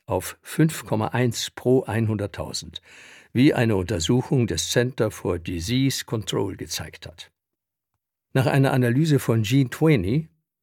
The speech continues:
und Mitarbeitern lässt sich dieser Trend mit hoher Wahrscheinlichkeit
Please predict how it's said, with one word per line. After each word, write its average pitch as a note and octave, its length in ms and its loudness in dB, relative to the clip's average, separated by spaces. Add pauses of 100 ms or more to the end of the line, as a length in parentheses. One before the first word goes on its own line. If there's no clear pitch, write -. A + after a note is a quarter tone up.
und F2 260 -6
Mitarbeitern G#2+ 720 -2 (400)
lässt D3+ 280 4
sich - 220 -4
dieser D3 340 2
Trend A#2+ 540 -2
mit - 220 -4
hoher C3 260 4
Wahrscheinlichkeit A#2+ 1000 -2